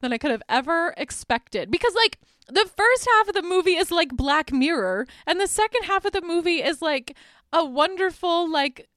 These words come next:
children's story about, about an evil little troll and a heroic cat. Like, we never go back to Dick. We never find out if he was able to quit smoking.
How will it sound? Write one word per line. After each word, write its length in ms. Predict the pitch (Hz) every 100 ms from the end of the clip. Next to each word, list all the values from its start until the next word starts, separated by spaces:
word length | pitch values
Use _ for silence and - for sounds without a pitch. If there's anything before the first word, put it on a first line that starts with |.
| _
children's 640 | 269 - 370 339 339 277 254
story 600 | - - 214 185 185 196
about, 300 | 220 254 262 -
about 340 | 233 262 269
an 180 | 247 226
evil 460 | 254 302 320 320 320
little 200 | 294 269
troll 640 | - 330 277 294 311 240
and 120 | 214 240
a 100 | 254
heroic 600 | 277 240 233 294 285 -
cat. 440 | - 277 277 - -
Like, 260 | 294 285 - -
we 180 | 359 427 415
never 340 | 453 453 466
go 200 | 381 381
back 420 | 320 311 359 - -
to 100 | 294
Dick. 500 | 262 330 403 403 - - - _
We 160 | - 453 453
never 260 | 453 466
find 320 | - 453 427 392
out 300 | 427 453 - -
if 180 | 415
he 120 | 427 415
was 140 | 392
able 260 | 381 381 403
to 100 | 392
quit 260 | - 415
smoking. 580 | - 403 415 415 370